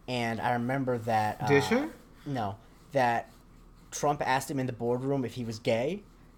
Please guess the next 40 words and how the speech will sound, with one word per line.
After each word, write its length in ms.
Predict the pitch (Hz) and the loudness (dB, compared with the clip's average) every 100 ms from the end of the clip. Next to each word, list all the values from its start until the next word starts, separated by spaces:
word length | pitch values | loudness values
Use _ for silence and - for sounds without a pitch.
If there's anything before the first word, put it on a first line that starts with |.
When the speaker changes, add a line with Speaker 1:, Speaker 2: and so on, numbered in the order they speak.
| - - | -20 -6
Speaker 1:
and, 640 | 131 120 117 113 107 104 - - - - | -2 0 0 -2 -6 -8 -14 -20 -20 -6
um, 440 | 117 110 104 92 - - | 0 2 0 -4 -10 -6
Randall 280 | 123 117 123 | -2 0 0
said 200 | - 117 | -2 -4
that 100 | 107 | -4
he 60 | 110 | -4
wasn't 240 | 113 110 | -4 -2
comfortable 320 | 120 110 117 | -2 0 -2
answering 340 | 107 110 127 131 | -2 -4 -6 -6
that, 240 | 135 170 - - - - - | -6 -8 -12 -20 -20 -20 -6
and 240 | 135 123 120 | -2 0 0
then, 260 | 117 113 | 0 -2
like, 400 | 110 104 101 - - - - - - | -4 -4 -6 -10 -18 -20 -20 -20 0
and 160 | 156 143 | 2 2
then 100 | 151 | 2
he 80 | |
ended 160 | 151 135 | 0 0
up 60 | 117 | 0
winning, 300 | 139 156 156 | 2 2 2
and 80 | 151 | 2
I 80 | 151 | 4
kinda 260 | 190 170 | 4 4
was, 140 | 156 151 | 4 2
in 80 | |
hindsight, 360 | 151 156 175 202 | 2 2 4 2
I'm 80 | 165 | 2
like, 200 | 135 - - - | 0 -2 -12 0
I 180 | 156 143 - - | 0 0 -10 -4
guarantee 320 | - 190 160 160 | 6 8 8 2
you 60 | |
the 100 | 131 | 0
producer's 300 | 123 123 117 | 0 -2 -2
like, 160 | 107 101 | -2 -2
"You 40 | |
have 200 | 107 120 | 0 0
to 60 | - | 0
make 120 | 117 113 | -4 -2
Randall 240 | 110 110 | -2 -2
win, 240 | 107 110 117 | -2 -4 -4
because 480 | 117 117 107 104 | -6 -4 -4 -4